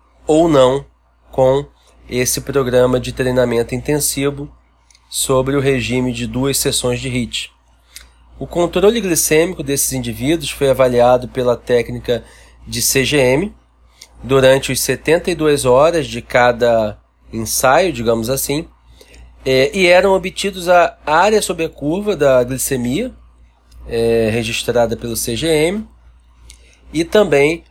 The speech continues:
o percentual de picos hiperglicêmicos considerados aqui nesse estudo acima de cento e oitenta. Os indivíduos tinham ainda a sensibilidade à insulina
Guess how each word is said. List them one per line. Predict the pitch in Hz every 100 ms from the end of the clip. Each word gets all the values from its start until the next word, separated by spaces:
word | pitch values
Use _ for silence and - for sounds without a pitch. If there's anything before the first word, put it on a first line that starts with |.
| _ _ _
o | 139 147
percentual | 165 156 175 165 151 147 151
de | 156
picos | - - 208 233 - 185 147
hiperglicêmicos | - 151 151 185 - 156 147 147 156 151 - _ _ -
considerados | 147 151 - 151 143 135 120
aqui | 139 139 139
nesse | 135 -
estudo | 170 - 147 143
acima | 139 - 135 139
de | 139
cento | - 127 123
e |
oitenta. | 147 - 110 82 - _ _ _ _ _ _ _ _ - _ - - _ -
Os | 113
indivíduos | 135 135 123 151 147
tinham | - 156 151
ainda | 131 139 165 143 131 120 110
a |
sensibilidade | - 127 - 127 120 123 123
à | 120
insulina | - 120 117 139 165 151 123